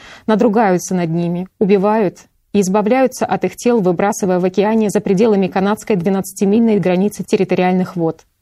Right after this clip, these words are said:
В этом участвуют представители католического духовенства, бизнесмены, судьи, военные и политики, причастные к культу девятого круга сатанинских детских жертвоприношений.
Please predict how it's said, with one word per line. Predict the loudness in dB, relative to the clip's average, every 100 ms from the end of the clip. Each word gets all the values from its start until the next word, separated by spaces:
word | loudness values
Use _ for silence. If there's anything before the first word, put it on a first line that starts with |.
| _ _ _ -20 -20 -16 -2
В |
этом | 0 2 2
участвуют | 0 2 0 2 0 0
представители | -2 -4 -2 0 0 0 -2
католического | 0 0 0 -2 -4 -2
духовенства, | -2 -2 0 0 0 -4 -8 -8 -6
бизнесмены, | -4 -2 -2 -2 -2 0 -2 -4 -10
судьи, | -12 0 0 0 -2 -4 -6 -6
военные | -2 2 2 4 2 2
и | -2
политики, | -2 -2 -2 -4 -6 -6 -8 -4
причастные | -2 -2 -4 -2 -4 -4
к |
культу | -2 -2 0
девятого | 0 0 0 -4
круга | -4 -2 -2 -4
сатанинских | -4 -2 0 -2 -2 -2
детских | 0 -2 -4 -6
жертвоприношений. | -4 -6 -6 -6 -6 -6 -6 -6 -6 -10